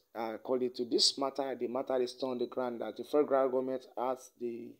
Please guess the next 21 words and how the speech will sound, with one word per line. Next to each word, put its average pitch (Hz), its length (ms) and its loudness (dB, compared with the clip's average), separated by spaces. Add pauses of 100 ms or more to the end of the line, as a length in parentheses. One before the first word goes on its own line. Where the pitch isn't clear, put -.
(400)
Sunday 131 380 -2
Igboho 123 500 2
not 120 180 -4
to 117 60 -10
protest 120 580 -4
and 120 160 -6
the 113 40 -6
Lagos 123 420 2
State 123 200 0
government 139 420 2 (100)
asked - 460 -4 (140)
Sunday 120 380 -2
Igboho 120 280 2
not 120 160 -2
to - 120 -10
protest. 117 540 0
But 104 260 2 (560)
at 123 60 -2
the 127 80 -4
same 160 260 2
time, 147 320 6